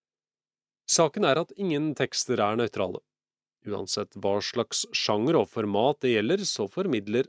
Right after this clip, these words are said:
alle tekster noen verdier, holdninger og synspunkter. Disse henger ikke løse lufta,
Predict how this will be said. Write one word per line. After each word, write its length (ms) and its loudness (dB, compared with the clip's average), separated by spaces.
alle 320 0
tekster 640 -4
noen 240 0
verdier, 600 2
holdninger 640 2
og 80 -4
synspunkter. 720 0
Disse 320 2
henger 400 -2
ikke 220 -6
løse 180 0
lufta, 400 4